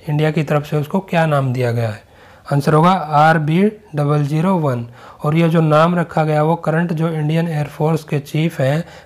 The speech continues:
राकेश सिंह भदौरिया, उनके नाम पर ये रखा गया है, तो याद रखेंगे आर बी डबल ज़ीरो वन। जो राफेल फाइटर जेट प्लेन्स है, वो कौन सी कंपनी के द्वारा बनाए जाते हैं? आंसर होगा डस-, अ, डसोल्ट एविएशन,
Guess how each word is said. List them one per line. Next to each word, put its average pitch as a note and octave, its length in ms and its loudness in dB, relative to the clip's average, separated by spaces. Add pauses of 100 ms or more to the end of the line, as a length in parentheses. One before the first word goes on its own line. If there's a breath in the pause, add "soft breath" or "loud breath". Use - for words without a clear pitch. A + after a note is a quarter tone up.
राकेश D3 400 2
सिंह D3+ 300 -2
भदौरिया, C3+ 460 0
उनके D#3 320 -2
नाम C#3 300 0
पर D3 140 -4
ये F3 140 0
रखा D3+ 340 -4
गया B2 180 -2
है, A#2 140 -6 (320 loud breath)
तो D3 80 -2
याद C#3+ 180 4
रखेंगे D3+ 400 2
आर D3 280 4
बी D#3+ 280 2 (100)
डबल C#3 280 -2
ज़ीरो C#3+ 280 -2
वन। B2 260 0 (1600 soft breath)
जो D#3+ 120 2
राफेल E3+ 440 2
फाइटर E3 320 0
जेट E3+ 300 0
प्लेन्स D#3 460 0
है, C#3+ 200 2
वो D#3+ 140 2
कौन F3 320 2
सी F3+ 160 -2
कंपनी D#3+ 420 -2
के D#3 140 0
द्वारा C#3+ 300 2
बनाए C3 260 -2
जाते A#2+ 300 -6
हैं? - 80 -20 (400 loud breath)
आंसर C#3+ 240 0
होगा E3+ 280 4 (220)
डस-, C#3 400 0
अ, C#3 200 0
डसोल्ट C#3+ 680 2 (120)
एविएशन, C3 600 0